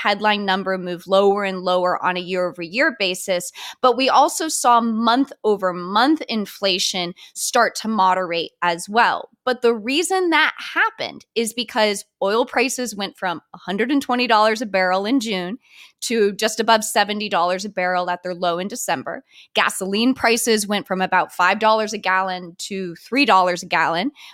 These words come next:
or just above it. But the challenge we have <laughs> now is that those trends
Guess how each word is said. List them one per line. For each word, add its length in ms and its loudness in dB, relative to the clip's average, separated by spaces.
or 80 -2
just 320 -2
above 320 2
it. 160 -2
But 140 6
the 120 -2
challenge 640 0
we 140 -4
have 240 0
<laughs> 140 4
now 320 4
is 160 0
that 320 0
those 300 0
trends 400 -2